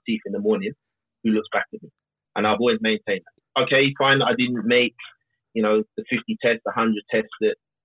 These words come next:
people thought I should have, but it's not the be all and end all. At the end of the day, it's, it was more important for me to be proud of and respect the man that looks back at me in the mirror every time I shave or brush my teeth in the morning.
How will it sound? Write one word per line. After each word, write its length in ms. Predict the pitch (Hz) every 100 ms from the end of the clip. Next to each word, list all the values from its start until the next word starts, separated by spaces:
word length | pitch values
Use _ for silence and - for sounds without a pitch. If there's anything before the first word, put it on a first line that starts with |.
| _
people 220 | 113 110 -
thought 200 | 117 107
I 80 | 104
should 160 | - 143
have, 140 | 190 - _ _
but 120 | 107
it's 100 | 110
not 120 | 123
the 80 | 113
be 200 | 98 117
all 60 | 107
and 60 | 107
end 160 | 101
all. 120 | 90 - _ _ _ 104
At 80 |
the 80 | 104
end 100 | 113
of 60 | 113
the 120 | 107
day, 260 | 107 101 101
it's, 160 | - 101 _
it 140 | 101 101
was 100 | 107
more 180 | 113 117
important 380 | 107 110 98 98
for 80 | 98
me 220 | 110 98 120 - _ _ _
to 340 | 110 101 98 95 - _ _
be 140 | 104 -
proud 260 | 117 107
of 120 | 98 -
and 180 | 101 98 - - -
respect 480 | 104 - - 127 - - - -
the 80 |
man 180 | 104 104
that 120 | 98
looks 160 | 101 - -
back 140 | 107 -
at 60 |
me 60 | 101
in 80 | 98
the 80 |
mirror 200 | 98 101
every 200 | 98 98 -
time 120 | 101
I 60 | 98 -
shave 260 | 123 127 127 _ _ _ _ _ -
or 240 | 101 101 -
brush 140 | 104 -
my 80 | 98
teeth 140 | - 98
in 80 | 95
the 180 | 101 98
morning. 240 | 95 -